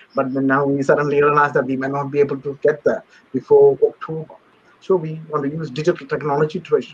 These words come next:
try and see how some of those things. We have kept that project going through,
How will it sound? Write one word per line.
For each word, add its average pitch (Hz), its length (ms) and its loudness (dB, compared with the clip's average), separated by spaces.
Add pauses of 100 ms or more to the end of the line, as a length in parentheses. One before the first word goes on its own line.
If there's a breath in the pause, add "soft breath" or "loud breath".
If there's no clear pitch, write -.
try 131 180 -2
and 135 120 -2
see 151 180 -8
how 135 140 -4
some 143 160 -10
of 135 80 -4
those 131 220 -8
things. 123 200 -12
We 165 100 -4
have 120 180 -4
kept 156 180 0
that 156 160 0
project 143 300 2
going 190 380 4 (300 loud breath)
through, 151 460 -2